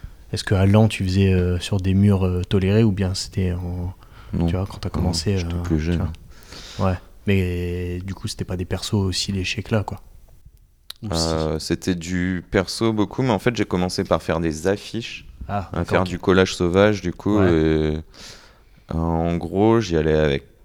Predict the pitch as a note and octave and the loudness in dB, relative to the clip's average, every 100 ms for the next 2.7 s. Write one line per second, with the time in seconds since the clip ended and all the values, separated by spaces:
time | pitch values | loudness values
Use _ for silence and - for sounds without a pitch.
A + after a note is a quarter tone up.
0 | - - E2 F2 F2 F2 F2 E2+ E2+ E2+ | -12 -4 -2 -2 -4 -6 -6 -8 -8 -8
1 | D#2+ - D#2+ D#2+ E2+ - E2 E2 - - | -8 -6 -6 -2 -2 -2 0 -2 -2 -16
2 | - F#2 - F#2+ G2+ - - | -2 -2 2 0 0 -4 -20